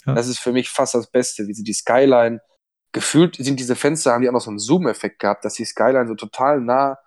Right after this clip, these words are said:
Speaker 2: am Stadion war. Also das, das, das hat schon wirklich was. Ist natürlich auch extrem teuer, da kann man auch drüber diskutieren.
Speaker 1: Genau.
Speaker 2: Aber es ist schon,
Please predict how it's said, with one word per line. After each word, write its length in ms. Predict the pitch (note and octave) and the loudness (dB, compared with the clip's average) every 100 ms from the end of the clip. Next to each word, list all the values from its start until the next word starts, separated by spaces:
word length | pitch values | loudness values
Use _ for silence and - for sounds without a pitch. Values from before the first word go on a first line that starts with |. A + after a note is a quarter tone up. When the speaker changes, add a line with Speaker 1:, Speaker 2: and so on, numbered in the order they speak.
| _ - | _ -16
Speaker 2:
am 140 | A#2 | -14
Stadion 540 | - A#2+ C#3+ A#2 G2+ | -4 0 0 -2 -6
war. 260 | G2+ A2+ - _ _ _ _ _ _ _ _ _ - | -6 -6 -8 _ _ _ _ _ _ _ _ _ 0
Also 200 | B2 B2+ | 0 4
das, 280 | D#3+ D#3 | 2 0
das, 300 | D3+ C#3+ - | -4 -4 -4
das 240 | - C#3+ - | -4 -2 -2
hat 160 | C3+ | -4
schon 140 | C#3 A#2+ | -4 -8
wirklich 280 | A#2+ G#2 - | -10 -12 -10
was. 140 | F#2 | -8
Ist 120 | B2+ | -2
natürlich 260 | C3+ D3 D#3 | 0 4 4
auch 100 | C3+ | 4
extrem 480 | B2+ - B2+ C3+ - | 0 -4 -2 -2 0
teuer, 300 | C#3 D#3+ D3 | 4 6 4
da 100 | A#2+ | 2
kann 140 | C3+ | -4
man 100 | A#2+ | -4
auch 140 | C3 | -4
drüber 240 | C3+ C#3 C3 | -2 -2 -2
diskutieren. 580 | B2 B2+ - B2+ C#3+ D3 | -4 -10 -10 -4 -2 -2
Speaker 1:
Genau. 220 | C3 - _ _ _ - | -4 -6 _ _ _ -2
Speaker 2:
Aber 540 | B2 A#2 A2+ A2+ A2 | 0 0 0 -2 -4
es 160 | G#2 - | -10 -16
ist 140 | C3 | -16
schon, 640 | - C3+ B2 A#2+ A#2+ A2+ | -8 -6 -4 -6 -10 -12